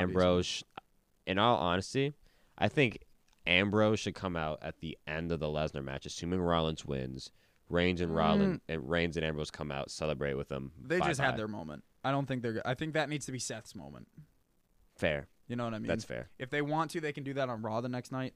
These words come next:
Speaker 1: Mm-hmm.
Speaker 2: But I think that needs to be Seth's moment.
Speaker 1: Fair enough.
Speaker 2: Even though, I mean, he's already had a WrestleMania moment, to be fair, but
Speaker 1: Have
Speaker 2: this will
Speaker 1: him
Speaker 2: be like him. He's a
Speaker 1: He's the
Speaker 2: he's a
Speaker 1: Beast
Speaker 2: baby
Speaker 1: Slayer, yep.
Speaker 2: face. He is doing this on his own.
Speaker 1: Yep.
Speaker 2: Yeah.
Speaker 1: Have him twirl the red belt around on
Speaker 2: Oh.
Speaker 1: the, uh,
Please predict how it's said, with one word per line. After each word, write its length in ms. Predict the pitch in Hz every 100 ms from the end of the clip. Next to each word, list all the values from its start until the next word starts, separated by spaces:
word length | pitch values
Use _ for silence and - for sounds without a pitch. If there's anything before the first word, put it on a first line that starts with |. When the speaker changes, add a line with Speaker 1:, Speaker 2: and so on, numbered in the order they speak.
| -
Speaker 1:
Mm-hmm. 240 | 92 82 85 - _ -
Speaker 2:
But 180 | 104 -
I 80 |
think 200 | 113 127
that 120 | 123 120
needs 140 | 120
to 80 | 113
be 60 |
Seth's 300 | 117 113 110
moment. 320 | 120 95 92 - -
Speaker 1:
Fair 120 | 180
enough. 280 | 98 92 -
Speaker 2:
Even 220 | 135 143
though, 120 | 135 131
I 120 | 123
mean, 160 | 131
he's 140 | 127 123
already 220 | 131 117
had 200 | 123 117
a 20 |
WrestleMania 520 | 110 110 123 113 113 117
moment, 340 | 127 131 107
to 60 | 127
be 100 | 117
fair, 260 | 117 117 113
but 300 | 110 104 - _ -
Speaker 1:
Have 180 | 196 185
Speaker 2:
this 60 |
will 80 | 190
Speaker 1:
him 40 |
Speaker 2:
be 140 | 165 175
like 200 | 160 151
him. 380 | - 160 151 139 -
He's 280 | 165 165
a 100 | 151 113 - _ _ _ _
Speaker 1:
He's 340 | - 120 110 90
the 80 |
Speaker 2:
he's 100 | 170
a 20 | 107
Speaker 1:
Beast 120 | 104
Speaker 2:
baby 120 | 175
Speaker 1:
Slayer, 240 | 92 90 156
yep. 100 | 160
Speaker 2:
face. 260 | 170 - -
He 260 | - 156 165
is 100 | 143
doing 280 | 147 156
this 180 | 147 139
on 140 | 131 131
his 180 | 127
own. 280 | 131 135 131
Speaker 1:
Yep. 220 | 123 80 - - - -
Speaker 2:
Yeah. 80 | -
Speaker 1:
Have 140 | 101 95
him 140 | 95
twirl 340 | - 92 90
the 140 | 82 82
red 280 | 82 82 69
belt 280 | 80 80
around 260 | 80 78 78
on 60 | 180
Speaker 2:
Oh. 360 | 190 160 139
Speaker 1:
the, 40 |
uh, 40 | -